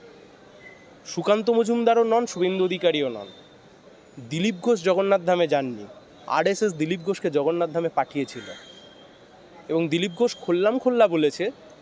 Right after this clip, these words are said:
যে, "আজকে আমাদের গর্বের দিন যে আমরা যে হিন্দুত্বের রাজনীতি বা মন্দিরের রাজনীতি করতে চাইতাম, আজকে মমতা ব্যানার্জিও সেই লাইনে হাঁটছেন।" বিষয়টাকে আম-,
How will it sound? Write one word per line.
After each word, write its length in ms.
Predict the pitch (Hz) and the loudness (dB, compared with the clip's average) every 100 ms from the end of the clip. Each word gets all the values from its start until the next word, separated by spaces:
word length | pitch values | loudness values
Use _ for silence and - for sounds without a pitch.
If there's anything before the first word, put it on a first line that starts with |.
| - | -2
যে, 100 | 143 | 0
"আজকে 260 | 147 - | 0 0
আমাদের 280 | 202 214 202 | 0 2 0
গর্বের 420 | 143 151 175 247 | 2 2 4 0
দিন 260 | 180 156 185 - - - - - - - | 0 -4 -4 -12 -20 -20 -20 -20 -20 -12
যে 120 | 123 151 | -4 -2
আমরা 340 | 147 165 208 226 | 2 4 4 4
যে 180 | 226 196 | 4 0
হিন্দুত্বের 680 | 170 190 202 - - 240 233 | 0 0 0 -2 4 4 6
রাজনীতি 420 | 220 196 226 233 | 4 4 0 2
বা 100 | 226 | 2
মন্দিরের 520 | 190 185 190 220 226 | 4 0 2 2 4
রাজনীতি 360 | 214 196 220 220 | 4 2 -4 -4
করতে 300 | 196 190 220 | -6 -2 2
চাইতাম, 440 | 208 214 185 214 | 2 4 2 0
আজকে 220 | 143 - | -2 -2
মমতা 340 | 175 156 160 180 | 2 2 2 2
ব্যানার্জিও 380 | 190 196 175 226 | 0 0 -2 -2
সেই 200 | 160 139 | -2 0
লাইনে 300 | 139 135 127 | 0 -2 -6
হাঁটছেন।" 400 | 117 - - 98 - - - - - - - - - - - - | -8 -12 -14 -16 -18 -20 -20 -20 -20 -20 -20 -20 -20 -20 -20 -10
বিষয়টাকে 480 | 135 160 170 180 | -4 2 2 4
আম-, 100 | 202 | 2